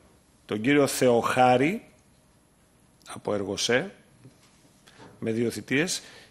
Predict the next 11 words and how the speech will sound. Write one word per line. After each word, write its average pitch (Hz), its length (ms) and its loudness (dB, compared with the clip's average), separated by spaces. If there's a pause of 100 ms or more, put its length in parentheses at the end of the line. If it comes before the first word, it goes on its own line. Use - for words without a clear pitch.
(160)
και 131 240 4
στις 107 420 -4
δώδεκα 147 340 2
το 131 100 -2
μεσημέρι 139 440 -2
τον 120 200 -4
κύριο 151 540 0
Καποτόρτο, 117 1000 2 (440)
της - 240 -2
Hellenic 123 340 2 (160)
Train. 107 320 2